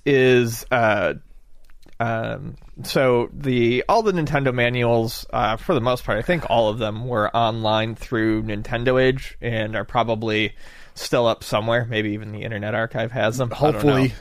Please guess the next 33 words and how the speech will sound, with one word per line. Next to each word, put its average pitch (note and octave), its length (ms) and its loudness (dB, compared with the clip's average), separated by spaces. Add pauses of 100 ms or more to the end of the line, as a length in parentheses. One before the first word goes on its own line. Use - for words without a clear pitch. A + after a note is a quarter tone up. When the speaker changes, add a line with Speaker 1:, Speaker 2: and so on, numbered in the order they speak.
(420)
Speaker 1:
Um, A2+ 300 0
the A#2 80 0
Speaker 2:
Yeah, G#3 80 4
Speaker 1:
Internet A3+ 300 2
Speaker 2:
yeah. F3 60 2
Speaker 1:
Archive D3+ 340 0
does C#3 240 2
a C3 60 4
lot B2+ 500 4
of A#2 180 -2
manual A#2+ 720 4
and G#2+ 460 0
document, A2+ 720 0
um, G#2 640 -4 (1400)
uh, F2 440 -2
what's - 220 -10
the - 60 -14
word C#2+ 140 -6
I'm A#1 120 -10
looking - 280 -16
for? - 220 -6
Cataloging. A#2 720 0
I C3 60 2
don't C3 200 0
know. B2 200 4
I A2+ 120 4
haven't A#2 220 -2
checked - 240 -2
to A#2 80 -8
see A2 200 -2
if G#2 120 -4
they're G#2 160 -2
there. G2+ 260 -2